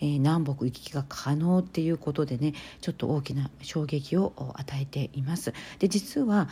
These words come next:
昨年の七月、二千二十年の七月にも、えー、ソウルの北側、カンファドっていうね、カンファドっていうところから、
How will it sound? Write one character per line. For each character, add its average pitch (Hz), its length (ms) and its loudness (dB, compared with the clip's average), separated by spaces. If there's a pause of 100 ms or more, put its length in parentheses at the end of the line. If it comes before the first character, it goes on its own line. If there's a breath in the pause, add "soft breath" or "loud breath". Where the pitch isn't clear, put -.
(120)
昨 - 500 0
年 262 420 6
の 240 240 6 (160 loud breath)
七 - 340 -2
月、 262 460 0
二 160 120 0
千 208 320 2
二 156 140 2
十 226 180 2
年 190 140 4
の 135 80 2
七 - 280 -2
月 247 320 -2
に 165 100 4
も、 147 220 2 (320 loud breath)
え - 40 0
ー、 - 760 -2 (160)
ソ 220 200 6
ウ 190 40 6
ル 156 80 2
の 120 100 0
北 151 180 -4
側、 143 160 -2
カ - 160 -2
ン 196 80 2
フ 220 80 2
ァ 220 40 6
ド - 100 -2
っ - 40 -12
て - 180 -8
い - 20 -2
う - 80 -4
ね、 180 180 2 (280 loud breath)
カ 180 120 0
ン 185 60 6
フ 196 80 4
ァ 196 60 6
ド 147 80 0
っ 139 40 -4
て - 160 -8
い - 60 -2
う 139 60 -4
と 139 100 -8
こ 147 160 -2
ろ 151 100 -2
か 143 140 -2
ら、 160 160 -2